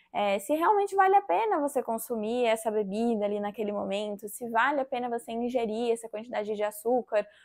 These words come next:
essa quantidade de adoçantes ou de conservantes, de aditivos no geral, né? É, se isso é legal pra sua saúde.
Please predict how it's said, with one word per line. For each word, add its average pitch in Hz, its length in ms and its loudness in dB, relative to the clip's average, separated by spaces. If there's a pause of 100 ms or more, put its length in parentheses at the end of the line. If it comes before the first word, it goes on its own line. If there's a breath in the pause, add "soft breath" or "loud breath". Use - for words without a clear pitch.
(120)
essa 226 220 0
quantidade 214 480 -4
de 208 80 -4
adoçantes 208 960 0 (280 soft breath)
ou 214 280 2
de 208 400 -6
conservantes, 214 1200 -2 (260)
de 247 80 0
aditivos 277 580 2
no 214 140 -2
geral, 214 460 2
né? 202 240 -6 (440 soft breath)
É, 202 400 4
se 202 160 -6 (100)
isso 254 260 2
é 233 100 6
legal 220 420 4
pra - 140 -4
sua 214 140 -2
saúde. 214 500 2